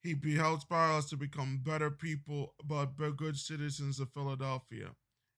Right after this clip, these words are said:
And the rest of the statement is there. So, we have a problem.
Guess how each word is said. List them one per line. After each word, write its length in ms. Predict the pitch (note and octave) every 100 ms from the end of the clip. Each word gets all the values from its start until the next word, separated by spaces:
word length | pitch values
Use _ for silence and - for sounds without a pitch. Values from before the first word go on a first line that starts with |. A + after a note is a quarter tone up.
| -
And 200 | C3+ C3+
the 60 | C3
rest 300 | C#3 C3 C3+
of 40 |
the 120 | B2
statement 480 | B2 C3+ A#2+ B2 A#2+
is 180 | A2+ G#2+
there. 400 | B2+ A#2+ G2+ - _ _ _ _ - - - - - _ _ _ _ _ _ -
So, 500 | - - A3+ D#3+ - - _ _ _ _ _ _ _ _ _ _ _ _ _ _ _ _ _ _ _ _ _ _ _ _ _ _ _ _ _ - _ _ _ _ _ _ _ _ _ -
we 120 | A#3
have 220 | D#4+ D#4+ D#4
a 60 |
problem. 720 | G#3 B3 C#4 B3 F3+ C3+ G2+